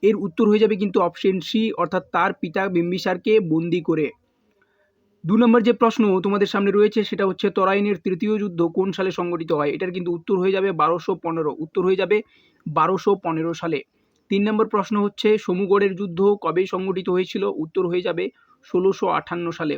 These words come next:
উত্তর হয়ে যাবে ষোলোশো আটান্ন সালে। চার নম্বর যে প্রশ্নটা রয়েছে সেটা হচ্ছে The Mughal Nobility Under Aurangzeb বইটির লেখক কে ছিলেন? উত্তর হয়ে যাবে কিন্তু আহাতার আলী,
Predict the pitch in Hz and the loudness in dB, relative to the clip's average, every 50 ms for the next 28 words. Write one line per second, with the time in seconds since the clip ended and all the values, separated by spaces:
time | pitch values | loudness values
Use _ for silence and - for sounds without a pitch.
0 | - - 165 160 - 190 175 180 185 185 180 185 190 180 - - 165 170 170 - | -6 -10 -12 -6 -2 -2 0 0 0 0 0 0 -2 -4 -4 -4 -4 -4 -4 -4
1 | - 160 - - - 170 165 160 156 - 160 156 139 - _ _ _ _ _ _ | -4 -4 -4 -4 -6 -8 -6 -6 -6 -6 -6 -6 -6 -6 _ _ _ _ _ _
2 | _ _ _ _ _ _ _ _ - 180 185 196 202 214 214 220 220 196 220 220 | _ _ _ _ _ _ _ _ -2 0 0 2 2 2 4 4 4 4 4 2
3 | - 196 - 208 208 196 208 196 202 208 208 240 185 196 185 185 190 185 185 - | 2 0 0 0 0 0 2 4 4 4 4 0 -2 0 0 0 0 -2 0 -2
4 | 202 185 185 175 180 190 190 214 220 214 208 196 185 180 180 202 208 214 - 214 | 0 0 0 0 0 2 4 4 4 4 2 0 0 0 0 0 0 0 0 2
5 | 185 185 165 165 175 180 190 190 - 165 190 196 202 202 190 196 165 170 160 156 | 0 2 0 0 -2 -2 0 0 2 2 4 4 4 2 2 0 2 0 0 2
6 | 151 170 170 170 190 180 175 170 165 - 190 180 - - 202 165 - 202 165 147 | 2 2 2 4 2 0 0 -2 -4 -4 -6 -6 -4 -6 -6 -4 -4 -4 -2 -2
7 | 147 156 147 - 185 170 - - 202 190 190 190 190 180 175 175 185 180 175 175 | -2 -4 -8 -10 -12 -8 -4 0 2 2 2 2 0 -2 -4 -6 -6 -6 -4 -4
8 | - - 160 156 160 175 165 175 165 - - 170 160 156 147 | -4 -2 -2 -2 -2 -2 -4 -6 -6 -6 -6 -4 -2 -2 -4